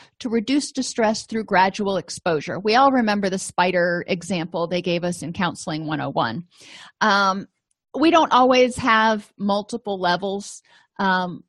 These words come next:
like they do with the spiders. So I usually have three that we talk about. Imagine and describe the distressing event, and then rate your dis-, distress on a level, on a scale from one to five. So when you're describing it to me,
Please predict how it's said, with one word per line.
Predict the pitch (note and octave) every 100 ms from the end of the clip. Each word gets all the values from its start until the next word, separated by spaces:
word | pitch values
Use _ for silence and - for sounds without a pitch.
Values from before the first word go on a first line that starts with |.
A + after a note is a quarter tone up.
| _
like | G3+ F#3+
they | G3+
do | F#3+ F#3
with | F#3+
the | G3
spiders. | - F3 F#3 G#3 A3+ - _ - -
So | - A#3+
I | A3
usually | B3 C4+ B3+ A#3+
have | A3+ A3+ - _
three | G3 F#3+ G3 G#3 - _
that | G3+ G#3 F3
we | G#3
talk | G#3+ F#3 F#3
about. | F#3 F3+ - _ - - -
Imagine | A3+ A#3+ B3+ C#4 D4+ C4 B3
and | G#3+
describe | G#3 - - F#3+ F#3 F3
the |
distressing | F3 F#3+ - F3+ - F#3+
event, | F3 E3+ D3+ - - - _ _ _ _ -
and | A#3
then | A#3
rate | G#3+ A3+ A#3+
your | B3
dis-, | A#3 A#3+ - _ _ G3
distress | G#3+ - A3 G3+ G#3 -
on | F#3+
a | F#3
level, | G3 F#3+ G3+ G3 - _ -
on | G3+
a |
scale | - A3 G3+
from | G#3 F#3
one | F#3
to | F3+
five. | - A#2 - - _ _ _ _
So | - F#3
when | G#3
you're | B3 B3+
describing | C4 - B3 A#3+ A#3+ A#3+
it | -
to | - A3
me, | G#3+ G#3+